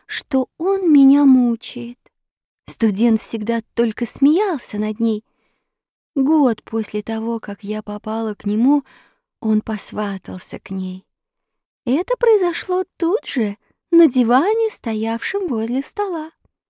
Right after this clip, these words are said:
У меня еще хватило сил настолько, чтобы слегка приподнять створку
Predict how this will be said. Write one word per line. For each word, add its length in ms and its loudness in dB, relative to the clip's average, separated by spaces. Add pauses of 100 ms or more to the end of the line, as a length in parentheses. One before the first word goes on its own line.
(720)
У 80 4
меня 380 6
еще 460 -2 (320)
хватило 800 -2
сил 420 -2
настолько, 720 -4 (300)
чтобы 500 -2 (320)
слегка 520 -2 (280)
приподнять 720 0
створку 720 -6